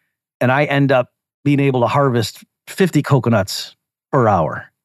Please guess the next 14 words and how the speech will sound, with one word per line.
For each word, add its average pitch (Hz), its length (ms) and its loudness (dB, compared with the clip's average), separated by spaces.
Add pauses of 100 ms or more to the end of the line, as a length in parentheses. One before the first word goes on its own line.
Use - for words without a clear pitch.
(280)
And 113 140 0
so 117 140 -2
I 110 60 2
wanna 110 140 0
say, 104 120 -4
"What 120 220 0
is 120 140 0
that 127 200 0
gonna 123 200 0
do 117 200 0
now?" - 380 -6 (460)
So 107 520 -2 (320)
by 139 160 0
assumption, 123 840 0